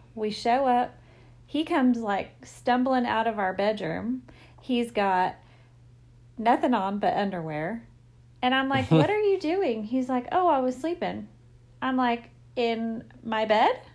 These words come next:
Speaker 1: What were you doing sleeping in my bed?" And he goes, "Yeah, I've been sleeping in your bed every night." And I'm like, "But what about my clean sheets?"
Speaker 2: You wish.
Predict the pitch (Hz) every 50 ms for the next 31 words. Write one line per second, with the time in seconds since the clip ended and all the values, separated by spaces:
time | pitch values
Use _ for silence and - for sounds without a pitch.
0 | - - - - 233 247 254 - 302 311 320 330 311 339 339 339 349 349 - 370
1 | 359 381 381 370 381 370 370 381 370 370 392 427 466 415 320 269 247 262 285 277
2 | - 302 294 294 269 311 339 415 480 480 453 392 339 339 349 359 359 - - 381
3 | 381 381 392 370 381 370 359 359 359 349 370 381 381 359 339 339 339 370 381 359
4 | 370 381 427 440 381 262 - - - - - - - - - - - - - 381
5 | 392 392 392 392 403 392 381 381 381 381 - 320 - - - - - - - -
6 | _ _ - - 381 403 - 320 392 427 427 440 427 427 403 403 403 - - 381
7 | 381 392 - - 427 403 392 392 370 - - 466 - - 587 - - - - -
8 | - - - - - - - - - - 113 113 120 117 98 85 80 82 - -
9 | -